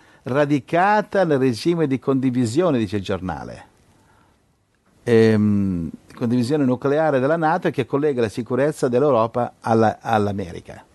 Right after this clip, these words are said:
Cosa, cosa vuol dire questo? Vuol dire che la Germania sta spingendo adesso, vedendo la politica, diciamo, nazionalista di Trump,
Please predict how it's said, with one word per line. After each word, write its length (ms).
Cosa, 260
cosa 220
vuol 180
dire 260
questo? 240
Vuol 140
dire 240
che 280
la 220
Germania 880
sta 180
spingendo 680
adesso, 760
vedendo 400
la 80
politica, 680
diciamo, 640
nazionalista 720
di 140
Trump, 420